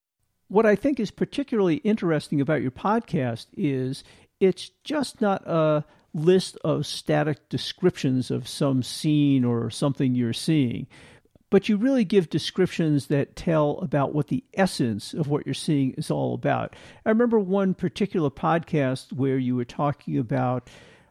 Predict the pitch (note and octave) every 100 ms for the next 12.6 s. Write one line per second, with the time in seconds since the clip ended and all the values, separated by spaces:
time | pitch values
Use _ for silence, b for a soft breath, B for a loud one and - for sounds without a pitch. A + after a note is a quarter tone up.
0 | B _ - - F#3 F3+ B2 A#2 - -
1 | - D3+ C#3 C3+ B2 E3 D#3+ D#3 D3 -
2 | - F#3 F3 E3+ - D3+ C#3 C3+ - -
3 | D#3+ C#3 C3+ - D3 D#3 - B2+ C3 A#2+
4 | - B B B E3+ C3 B2+ B2 G#2+ C3
5 | - - D3 D3 C#3 C3 B2+ - F3+ C3+
6 | C3+ B2+ - - D3 C3+ A2 B2+ - E3+
7 | D3+ A2 - B B B B _ _ _
8 | _ _ - E3 F#3 G3 E3 F#3 D3+ D#3
9 | C3 A#2+ C3+ C#3+ C#3 C#3 - C3 A2+ C3+
10 | - D3 C3 A#2+ - - E4 A3+ F3 C3+
11 | - - - D3+ C#3 B2+ - C3+ - C3
12 | C3 - C#3+ B2+ B2